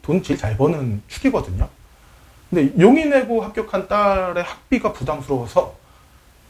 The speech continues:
예, 그, 왜, 그 공립 그 자사고가 아니라 그 뭐죠? 그 이제 특화된 공교육 고등학교가 있어요.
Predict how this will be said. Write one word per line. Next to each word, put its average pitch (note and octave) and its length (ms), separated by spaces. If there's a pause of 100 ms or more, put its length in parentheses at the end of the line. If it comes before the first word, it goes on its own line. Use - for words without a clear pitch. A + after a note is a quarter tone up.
(460)
예, G2 120 (440)
그, B2+ 380 (220)
왜, A#2 160
그 - 220
공립 C#4 500 (240)
그 A2 360 (720)
자사고가 A3 840
아니라 C3 340 (440)
그 G#2+ 300
뭐죠? G#2+ 360
그 - 220 (540)
이제 - 180 (120)
특화된 - 720 (220)
공교육 C4 640
고등학교가 D#3 480
있어요. D#2+ 320